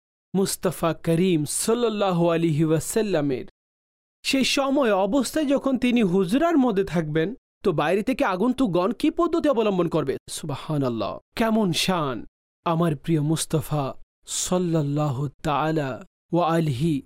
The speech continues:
ওয়াসাল্লামের। আর এখানে শুধু এটা নয়, মাদানী চ্যানেলের দর্শক, আপনি কোরআন পড়তে থাকুন, আপনি কোরআন পড়তে থাকুন, আর শানে মুস্তাফা বিভিন্ন জায়গায় ওনার প্রশংসা, ওনার শান কোরআনে পাকে এই পদ্ধতিতে বর্ণনা করা হয়েছে।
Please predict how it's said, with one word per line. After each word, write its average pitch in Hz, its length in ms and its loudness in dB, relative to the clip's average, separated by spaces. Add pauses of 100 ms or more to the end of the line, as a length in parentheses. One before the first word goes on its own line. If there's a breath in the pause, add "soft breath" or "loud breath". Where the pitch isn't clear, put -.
ওয়াসাল্লামের। 143 840 -2 (380)
আর 185 120 0
এখানে 220 260 0
শুধু 233 280 2
এটা 226 380 2
নয়, 190 360 2
মাদানী 185 400 2
চ্যানেলের 175 420 2
দর্শক, 139 460 -2 (120)
আপনি 262 240 -2
কোরআন 233 320 0
পড়তে 269 400 0
থাকুন, 143 440 -2 (680)
আপনি 175 260 -2
কোরআন 196 340 0
পড়তে 196 360 0
থাকুন, 220 340 0
আর 196 180 -2
শানে 226 420 0
মুস্তাফা 208 460 0
বিভিন্ন 302 500 2
জায়গায় 156 580 0 (420)
ওনার 196 280 2
প্রশংসা, 202 880 0
ওনার 202 300 2
শান 180 720 -2 (480)
কোরআনে 208 420 2
পাকে 202 460 0
এই 240 220 2
পদ্ধতিতে 269 640 0
বর্ণনা 214 360 2
করা 175 240 0
হয়েছে। 143 540 -4